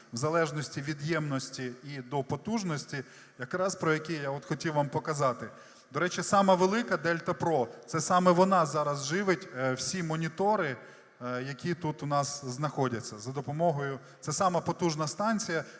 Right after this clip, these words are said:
вона якраз і для бізнесу, який сьогодні тут зібрався,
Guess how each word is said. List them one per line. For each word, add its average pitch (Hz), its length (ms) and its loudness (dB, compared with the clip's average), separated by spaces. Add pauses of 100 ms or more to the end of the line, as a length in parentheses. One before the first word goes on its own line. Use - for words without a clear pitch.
вона 165 380 2
якраз 180 480 0
і 196 80 -6
для 165 200 -2
бізнесу, 151 640 -8
який 139 280 -6
сьогодні 147 460 -4
тут 139 200 -10
зібрався, 170 600 -2